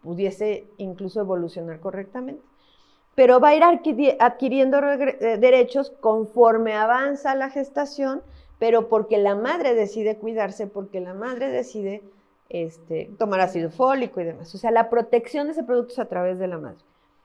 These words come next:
Esa es la primera. Entonces, ¿qué pasa con Querétaro y con los estados de la República donde el aborto se penaliza?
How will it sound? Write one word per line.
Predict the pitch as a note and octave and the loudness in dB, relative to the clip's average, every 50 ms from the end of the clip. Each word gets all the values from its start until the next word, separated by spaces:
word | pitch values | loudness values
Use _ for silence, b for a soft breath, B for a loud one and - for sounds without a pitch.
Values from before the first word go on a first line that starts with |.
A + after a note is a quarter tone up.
| _ _ _ _ _ _ | _ _ _ _ _ _
Esa | - A#3 G#3+ C#4 | -6 -2 -2 2
es | C#4 | 2
la | B3 G#3+ | 2 0
primera. | - F#3 F3+ F3+ E3+ - - - | 0 -2 -4 -4 -6 -10 -12 -16
Entonces, | - _ _ - A#3 A3+ G3 - G#3+ G3+ - | -20 _ _ -2 0 0 0 -4 -8 -10 -6
¿qué | - C#4+ | -6 -6
pasa | - - C#4 C4+ A3+ C4+ B3 | -4 -2 -4 -2 -2 -4 -4
con | A#3+ C4 B3+ | -4 -6 -4
Querétaro | B3+ C#4+ C#4+ C4+ B3 B3+ B3 A#3+ C4 C4 C4 | -4 -2 -2 -2 -2 0 -2 -2 -2 -2 -4
y | C4 | -6
con | - G3 F#3+ | -6 -6 -6
los | F3+ F3 F3+ | -6 -6 -8
estados | F#3+ F3 - A3 A3 A3 A3+ | -10 -4 2 2 2 2 2
de | A3+ | 2
la | A3+ A3+ | 2 2
República | G#3+ A3+ A3 A3+ B3+ B3+ A3+ G#3 - G3 | 0 0 -4 -6 -6 -6 -6 -6 -6 -6
donde | F#3 F#3 F3+ F3+ F#3 | -6 -6 -4 -4 -2
el | F3+ | -2
aborto | F3+ F3+ F#3 G3+ G3 G3+ G#3 | -2 -2 -2 -4 -6 -6 -8
se | G#3 A3+ A3 | -10 -10 -6
penaliza? | A3+ A3 A3 A#3 A#3+ B3 A#3 G#3 - A#3 A#3+ A#3+ | -6 -6 -6 -6 -6 -8 -8 -8 -6 -8 -8 -8